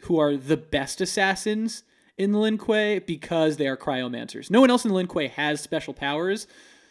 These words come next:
These are two people that just happen to have the ability to conjure ice.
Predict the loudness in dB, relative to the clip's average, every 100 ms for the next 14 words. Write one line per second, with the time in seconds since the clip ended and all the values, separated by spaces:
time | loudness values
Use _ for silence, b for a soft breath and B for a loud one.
0 | B 0 0 2 0 -2 -4 -10 -10 -6
1 | -4 -2 -2 -4 -2 -4 -6 -12 2 2
2 | 4 0 2 0 -2 -6 -8 -4 -4 -6
3 | -8 -10 -8 -8 -10